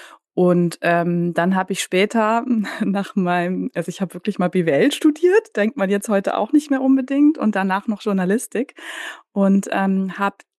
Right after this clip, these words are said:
meine ersten Berufsjahre in der Presse- und Öffentlichkeitsarbeit verbracht und war eben dann als erstes bei der Wahler Heilmittel G M B H.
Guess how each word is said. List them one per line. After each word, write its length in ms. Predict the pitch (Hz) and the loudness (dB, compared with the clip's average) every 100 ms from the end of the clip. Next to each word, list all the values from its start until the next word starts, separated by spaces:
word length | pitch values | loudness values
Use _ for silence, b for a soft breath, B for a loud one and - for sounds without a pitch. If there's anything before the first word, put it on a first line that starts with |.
| _ | _
meine 260 | 190 185 - | 0 2 0
ersten 280 | 190 - | -2 0
Berufsjahre 760 | 214 208 233 - 196 196 196 190 | 0 0 -2 0 0 0 -2 -2
in 120 | 190 | -2
der 160 | 185 180 | -4 -4
Presse- 300 | - 180 175 | -4 -4 -2
und 60 | |
Öffentlichkeitsarbeit 840 | - 156 196 - 202 196 185 190 190 | -4 -2 -4 -4 -6 -4 -4 -6 -6
verbracht 460 | 196 - 190 - | -10 -6 -6 -6
und 200 | - 175 | -6 -2
war 180 | 165 170 | 0 -2
eben 220 | 180 175 | 0 -2
dann 200 | 170 160 | 0 0
als 200 | 165 156 | -2 -4
erstes 420 | - 156 196 180 | -2 -4 -4 -8
bei 220 | - 160 170 | -4 -2 0
der 200 | 165 156 | -2 -2
Wahler 340 | 156 156 147 | -4 -4 -4
Heilmittel 480 | 156 175 180 151 143 | -2 0 0 -2 -6
G 120 | - | -6
M 160 | 143 139 | -8 -6
B 160 | 143 | -6
H. 300 | 143 147 208 | -4 -2 -2